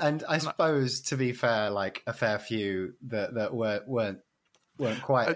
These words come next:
Speaker 1: in that vein. <laughs>
Speaker 2: oh, oh, they, they, they didn't put it on a plate for you, but it was
Speaker 1: No.
Speaker 2: there.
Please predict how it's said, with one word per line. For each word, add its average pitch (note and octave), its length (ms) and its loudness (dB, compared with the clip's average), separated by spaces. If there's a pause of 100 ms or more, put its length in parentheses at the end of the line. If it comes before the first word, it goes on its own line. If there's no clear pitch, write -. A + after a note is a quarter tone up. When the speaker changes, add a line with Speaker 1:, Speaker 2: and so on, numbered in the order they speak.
Speaker 1:
in B2+ 60 0
that G2+ 180 -4
vein. C3+ 500 -4
<laughs> - 60 -2
Speaker 2:
oh, B3+ 200 6 (140)
oh, G3+ 140 2 (180)
they, F3 140 4 (120)
they, F3+ 140 4
they F3 220 0
didn't G3+ 240 -4
put E3 160 -4
it D#3 100 -6
on C3+ 140 0
a G2+ 40 0
plate G#3 320 0
for F#2+ 280 -2
you, F2+ 220 -8 (100)
but C#3+ 100 2
it C#3 100 4
was D3 200 4
Speaker 1:
No. A2+ 60 -2
Speaker 2:
there. F2+ 220 -2